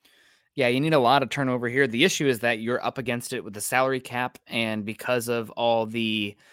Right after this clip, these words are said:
draft pick games you've been playing over the last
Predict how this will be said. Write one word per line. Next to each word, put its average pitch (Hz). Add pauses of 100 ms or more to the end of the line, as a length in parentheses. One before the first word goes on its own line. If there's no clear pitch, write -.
(180)
draft 104
pick -
games 120
you've 120
been 113
playing 120
over 113
the 110
last 110